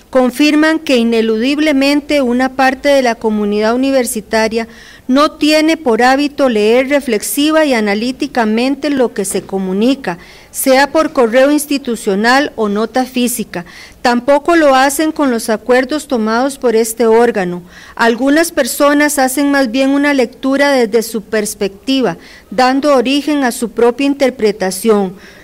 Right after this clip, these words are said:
lo que es entendible y es desde luego respetable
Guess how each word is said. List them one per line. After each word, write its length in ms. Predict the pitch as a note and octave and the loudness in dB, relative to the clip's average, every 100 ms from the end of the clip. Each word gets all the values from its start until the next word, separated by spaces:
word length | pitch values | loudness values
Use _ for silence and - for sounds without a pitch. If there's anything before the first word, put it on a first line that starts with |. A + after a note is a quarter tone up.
| - | -2
lo 280 | A3+ A3+ | 2 2
que 260 | A#3 A3 B3 | 2 2 2
es 140 | C#4 | 2
entendible 840 | D#4+ D4+ D4+ A#3 A3 B3+ D4 C#4 D4+ | 0 0 0 -2 0 0 0 0 -2
y 160 | A#3 A3 | -2 0
es 180 | G#3 A3 | 2 2
desde 260 | C4+ C4 | -2 0
luego 440 | C#4+ C#4 C#4 C#4 D4+ | 0 2 2 2 -2
respetable 880 | B3+ A3 - G3 G3 A3 A#3+ C4+ | -2 -4 -2 -4 -2 0 0 -2